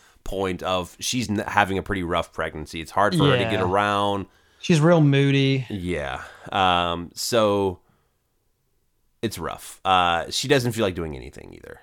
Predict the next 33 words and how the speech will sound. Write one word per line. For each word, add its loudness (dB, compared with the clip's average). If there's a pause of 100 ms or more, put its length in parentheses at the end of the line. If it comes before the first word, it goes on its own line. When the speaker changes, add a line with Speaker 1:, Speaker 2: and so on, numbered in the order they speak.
(120)
Speaker 1:
And -8
she, -10
Larry's -2
like, -2
"Well, -2
since -6
our -4
friends -6
are -8
coming -2
back, 0
why 4
don't 2
we 0
try 0
going 2
out 4
tonight? -2
Like, -4
going 2
out 0
to -2
a 0
dinner?" -2
And -12
she's -16
like, -12
"No, -2
I 0
don't -2
wanna -6
do -8
that." -10